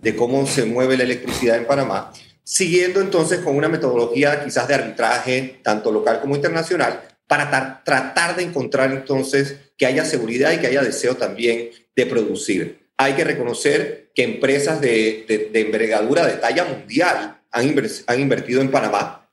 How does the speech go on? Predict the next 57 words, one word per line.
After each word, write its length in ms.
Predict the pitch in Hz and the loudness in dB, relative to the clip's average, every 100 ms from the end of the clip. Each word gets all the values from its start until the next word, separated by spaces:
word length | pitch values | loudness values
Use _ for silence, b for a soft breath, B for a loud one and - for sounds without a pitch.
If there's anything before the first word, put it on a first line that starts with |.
| - | -4
En 140 | 110 | 0
el, 180 | 98 104 | 0 0
en 260 | 110 107 107 | 0 2 0
el 80 | 104 | 0
sector 260 | - 127 127 | -2 0 0
atlántico 500 | 131 127 127 - 110 | 2 -2 -2 -4 -2
tenemos, 460 | 104 110 131 135 | -2 0 0 0
eh, 220 | 110 107 110 | 2 2 0
un 100 | 110 | 0
par 160 | 123 | 0
de 100 | 123 | 0
ejemplos, 580 | 120 117 117 131 131 - | 0 -2 0 0 0 -4
eh, 240 | 110 98 - | 0 0 0
dignos 360 | - - 135 | -2 0 0
de, 220 | 127 95 - | 2 0 0
de 140 | 101 | -2
mencionar 380 | 98 95 98 117 | -4 -2 0 2
y 40 | |
de 160 | 131 101 | 2 0
destacar. 380 | - - 113 123 - B B | -4 -4 -2 -2 -4 B B
Y 80 | 135 | -6
quizás 340 | 120 110 135 147 | -2 0 0 0
esas 220 | 143 156 | 0 0
inversiones 360 | 135 113 120 127 | 0 0 0 2
no 180 | 156 | 2
se 140 | 185 143 | 2 0
hubieran 320 | 123 110 98 | -2 -2 -2
dado 340 | 90 85 95 - B | -2 -2 -6 -12 B
si 200 | - 131 | -4 0
hubieran 240 | 123 135 131 | 2 2 2
prevalecido, 600 | 117 104 104 110 113 117 | 0 2 0 0 0 0
pues, 140 | 107 | -2
prácticas 440 | - 101 107 104 | -2 -4 -4 -6
del 100 | 101 | -6
pasado. 360 | 95 92 101 92 | -4 -2 0 2
Así 220 | - 98 | 0 -2
que 120 | - | 0
hay 100 | 151 | 0
que, 300 | - 156 123 | 2 0 0
eh, 80 | 120 123 | 0 0
hay 80 | |
que 220 | 120 143 - | 0 -2 -2
cortar 320 | 113 131 131 | -2 0 2
e 80 | 123 | 0
hilar 420 | 113 120 123 B B B | 0 0 0 B B B
esto 240 | 117 127 | -2 0
bastante 580 | 113 - - 127 120 120 | 0 -2 -2 -2 -2 -2
fino. 260 | 110 110 110 | -2 -2 0
Sin 180 | 123 147 | 0 2
embargo, 340 | 170 202 226 | 2 2 2
volviendo 400 | 170 143 160 170 | 0 0 0 0
al 100 | 165 | -2
tema 240 | 151 143 | -2 0
del, 260 | 139 117 - | 0 -2 -4
del 200 | 107 104 | -8 -4
juega 240 | 101 98 | -2 0
vivo, 340 | 92 98 85 | -2 -4 -10